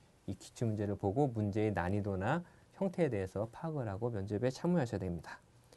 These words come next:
그다음 마지막으로는, 예, 연습의 중요성.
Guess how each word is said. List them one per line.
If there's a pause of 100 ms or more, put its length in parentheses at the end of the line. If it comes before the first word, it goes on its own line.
(100)
그다음
마지막으로는, (1900)
예, (720)
연습의
중요성.